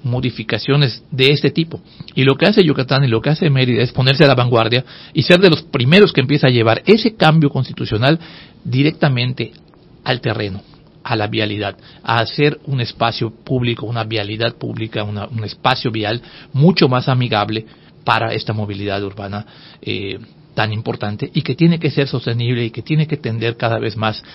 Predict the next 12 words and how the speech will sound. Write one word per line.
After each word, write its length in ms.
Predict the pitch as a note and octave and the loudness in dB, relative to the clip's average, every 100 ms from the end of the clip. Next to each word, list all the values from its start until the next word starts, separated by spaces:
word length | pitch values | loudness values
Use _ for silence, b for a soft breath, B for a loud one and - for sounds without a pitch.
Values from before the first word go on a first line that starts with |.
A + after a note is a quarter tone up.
| B | B
a 80 | G#2 | -8
hacerla 380 | G#2+ A#2 A2+ G#2+ | -4 -4 -2 -4
más 220 | G#2 C3 | -4 -4
fácil, 380 | - A2 - A2 | -4 -6 -4 -8
más 180 | G#2 G#2 | -8 -10
eficiente 540 | A#2+ A#2+ B2 A2+ A#2+ | -10 -8 -6 -4 -6
y 120 | - C3 | -4 -2
menos 420 | B2+ D#3 C3 B2 | 0 0 0 -2
motorizada, 640 | A#2 G#2 G2 - F#2+ - | -6 -8 -10 -10 -14 -10
¿no? 100 | D#3 | -12
¿Por 240 | - - | -2 -2
qué? 180 | - G3+ | 4 2